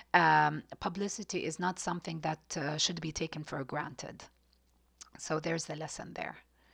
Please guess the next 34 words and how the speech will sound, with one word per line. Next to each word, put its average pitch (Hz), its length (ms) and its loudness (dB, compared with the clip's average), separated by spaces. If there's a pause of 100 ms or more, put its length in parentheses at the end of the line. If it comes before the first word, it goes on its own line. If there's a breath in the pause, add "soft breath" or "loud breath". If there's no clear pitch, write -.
(720 soft breath)
Okay, 196 340 6
so 170 420 0
we've 185 520 -4
hit - 280 -2
number 180 260 2
five, 208 600 2
and 175 220 -2
that 180 200 8
is 175 380 -2 (360)
when 170 200 2
you, 170 300 -4 (180)
you 180 140 -4
know, 147 140 -4
you 165 160 -2
present 196 560 0
yourself, 151 800 -2
uh, 156 320 -2
this 180 160 -2
is 156 120 -2
a 143 100 -4
learning 151 420 -2
definitely, 151 580 -8
is 165 140 -12
that 175 200 -2 (420 loud breath)
when 196 120 -2
you 190 80 -2
represent 190 580 -2
yourself, 165 520 -2
you 175 100 -2
represent 160 600 -4
the 151 100 -6
brand 139 360 -6
as 139 160 -4
well. - 260 -6